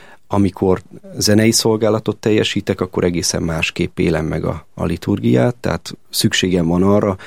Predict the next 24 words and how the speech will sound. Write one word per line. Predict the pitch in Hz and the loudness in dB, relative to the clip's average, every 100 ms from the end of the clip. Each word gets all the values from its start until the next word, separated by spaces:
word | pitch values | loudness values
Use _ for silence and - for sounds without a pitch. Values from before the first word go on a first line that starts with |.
| - - - | -20 -20 -20
hogy, | - 90 87 85 | -4 0 0 2
ö, | 87 85 80 | 2 2 0
részt | 98 104 95 - | 2 2 2 0
vegyek | 87 90 | 0 0
benne | 92 90 87 | 0 2 2
úgy, | 92 - | 0 0
hogy | 87 | -2
nem | 82 78 | -2 -2
csinálok | - 73 - - - | -4 -4 -4 -4 -4
semmit. | - - - - | -4 -6 -8 -10
Tehát | - 110 95 | -10 -6 0
nem | 90 | 2
organistaként, | 90 107 113 107 - 98 - 92 | 4 4 4 2 2 0 0 -2
hanem | 92 92 87 | 0 -2 -2
hívőként. | 92 87 73 - - - - - | 0 0 -2 -6 -6 -8 -8 -8
És | - - | -4 0
amikor | 104 - - | 0 0 2
organistaként | 135 131 123 - 104 110 101 | 2 4 2 2 -2 0 0
szolgálok, | 110 101 104 101 98 | 0 2 2 2 0
akkor | - 92 | -2 -2
egy | 92 | 2
egészen | 98 90 - 92 | 2 2 0 0
más | 95 92 92 | 2 2 0
eszközzel | 87 - 80 78 82 78 | -2 -2 -4 -4 -2 -2